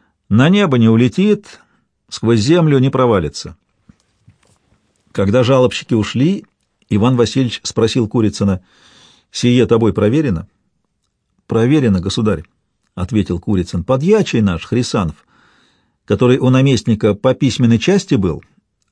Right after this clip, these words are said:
о многом сведал. Сам князь-то Иван Лыка ни читать, ни писать не умеет". "Что же сей Хрисанф сведал?" Хрисанф баял, что ссылается князь Лыко с новым городом,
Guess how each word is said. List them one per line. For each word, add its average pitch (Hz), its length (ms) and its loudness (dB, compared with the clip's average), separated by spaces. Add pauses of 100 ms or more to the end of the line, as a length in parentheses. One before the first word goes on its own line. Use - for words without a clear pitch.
(140)
о 131 160 2
многом 180 420 2
сведал. 90 480 -2 (1000)
Сам 160 320 -2
князь-то 135 480 -2
Иван 123 180 0
Лыка 127 260 -2
ни 131 100 -2
читать, 143 340 -2
ни 131 80 0
писать - 340 -4
не 90 80 -2
умеет". 78 320 -6 (1400)
"Что - 460 -4
же 165 100 2
сей 147 220 0
Хрисанф 127 640 -2
сведал?" 107 520 -2 (760)
Хрисанф 175 560 0
баял, 180 360 0
что 131 200 -4
ссылается 147 600 0
князь 127 320 -2
Лыко 139 320 0
с - 120 -4
новым 120 300 2
городом, 139 480 -2